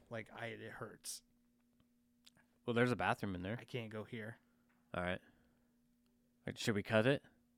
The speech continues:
Speaker 1: No, I'll be fine.
Speaker 2: Are you sure?
Speaker 1: Yeah.
Speaker 2: All right. Well, uh, um, what were we talking about?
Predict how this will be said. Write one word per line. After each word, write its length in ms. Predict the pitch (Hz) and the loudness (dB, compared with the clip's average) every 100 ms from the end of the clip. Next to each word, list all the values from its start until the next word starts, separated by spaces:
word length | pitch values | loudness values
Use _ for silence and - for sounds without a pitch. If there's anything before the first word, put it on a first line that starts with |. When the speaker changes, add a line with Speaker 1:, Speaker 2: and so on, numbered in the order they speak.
| _ _ _ _ _ _ _ _ _ _ _ _ _ _ _ _ _ - - - | _ _ _ _ _ _ _ _ _ _ _ _ _ _ _ _ _ -20 -20 -12
Speaker 1:
No, 80 | |
I'll 120 | 113 - | -10 -10
be 100 | 101 | -14
fine. 180 | - 98 - - - - _ _ _ _ _ _ _ _ _ _ _ _ _ - | -18 -20 -20 -20 -20 -20 _ _ _ _ _ _ _ _ _ _ _ _ _ -6
Speaker 2:
Are 40 | 95 | -4
you 120 | 95 | -2
sure? 420 | - 120 95 85 - | 2 4 4 0 -10
Speaker 1:
Yeah. 100 | 117 104 - - - _ _ _ _ _ _ _ _ _ _ _ _ _ _ _ _ _ _ _ _ _ | -14 -12 -14 -20 -20 _ _ _ _ _ _ _ _ _ _ _ _ _ _ _ _ _ _ _ _ _
Speaker 2:
All 80 | - | 6
right. 180 | 113 85 | 6 6
Well, 240 | 110 110 | 6 6
uh, 640 | 107 104 101 101 - _ 117 | 8 8 8 6 0 _ 4
um, 240 | 110 104 | 4 6
what 120 | 117 | 6
were 140 | 151 139 | 6 6
we 140 | 131 | 6
talking 280 | - 120 120 | 6 4 4
about? 220 | 98 85 | 0 -2